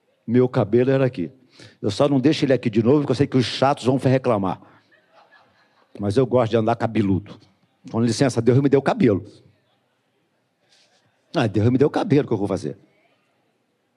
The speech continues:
A irmãzinha chegou pra mim, "Pra que que Deus deu esse cabelo, me deu essa pichainha?" <laughs> Eu não tenho nada a ver com isso. Onde é que eu estava? Sim.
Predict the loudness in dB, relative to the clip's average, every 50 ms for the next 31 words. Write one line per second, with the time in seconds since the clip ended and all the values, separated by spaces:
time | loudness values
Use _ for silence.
0 | _ _ _ _ _ _ _ _ _ _ _ _ _ _ _ -8 -6 -2 -2 0
1 | 0 0 -2 0 -2 -2 -2 -2 0 0 0 2 2 0 0 -2 -6 -14 -20 -20
2 | -20 _ _ -6 -4 -4 -2 -2 -2 0 0 0 2 2 0 2 2 2 0 0
3 | 0 -2 -4 -2 -2 -2 0 2 2 4 4 4 2 2 2 2 2 2 2 2
4 | 0 -2 -2 -2 0 2 2 2 2 2 2 2 0 0 -4 -6 -12 _ _ _
5 | _ _ _ _ _ _ _ _ _ _ _ _ _ _ -10 -4 -2 -2 -2 0
6 | 0 0 0 0 -2 -4 -4 -4 -6 -10 -8 -8 -6 -6 -6 -6 -10 -8 -4 -2
7 | 0 0 0 2 4 4 4 6 4 4 2 2 0 0 2 2 0 0 2 2
8 | 2 4 4 4 2 0 -2 -6 -6 -8 -14 -14 -14 -16 -20 -20 _ _ _ _
9 | _ _ _ -8 -4 -2 0 0 2 0 0 0 0 -2 -4 -4 -6 -6 -2 0
10 | 0 2 0 -2 -6